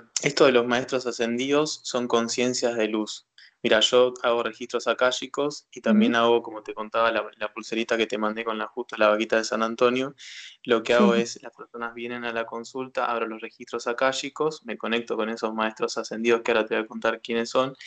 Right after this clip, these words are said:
Speaker 1: y ellos sacan cartas de piedras y voy armando collares y objetos de poder para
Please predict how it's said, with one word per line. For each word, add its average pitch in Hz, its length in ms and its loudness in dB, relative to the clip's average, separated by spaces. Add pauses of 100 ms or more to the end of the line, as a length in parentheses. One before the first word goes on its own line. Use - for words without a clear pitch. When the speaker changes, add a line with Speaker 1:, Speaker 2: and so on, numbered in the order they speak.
(340)
Speaker 1:
y 123 100 4
ellos 123 220 2
sacan 120 320 0
cartas 117 340 0
de 110 120 -8
piedras 135 640 -2
y 135 80 -12
voy 120 140 2
armando 117 420 -2
collares 120 540 -2
y 107 160 -12
objetos 113 440 -6
de 110 80 -6
poder 113 320 0
para 110 380 0